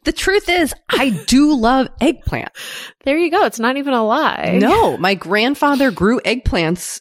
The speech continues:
Speaker 1: and, uh, like, I always have enjoyed eating eggplant. He had a little eggplant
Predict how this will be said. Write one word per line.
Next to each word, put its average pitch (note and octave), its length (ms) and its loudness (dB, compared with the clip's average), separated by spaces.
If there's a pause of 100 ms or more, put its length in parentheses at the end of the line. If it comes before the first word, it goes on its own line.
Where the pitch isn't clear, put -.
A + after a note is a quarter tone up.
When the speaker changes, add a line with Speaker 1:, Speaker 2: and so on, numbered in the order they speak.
Speaker 1:
and, E3 260 -2
uh, B1+ 300 -12
like, F3 220 0
I F3 180 -2
always G#3 640 2
have F#3 160 -2
enjoyed D#3+ 320 0
eating D3+ 280 -4
eggplant. B2 400 -8 (640)
He E3 60 -6
had D#3 80 2
a D#3+ 40 2
little G#3 240 2
eggplant F3 440 -2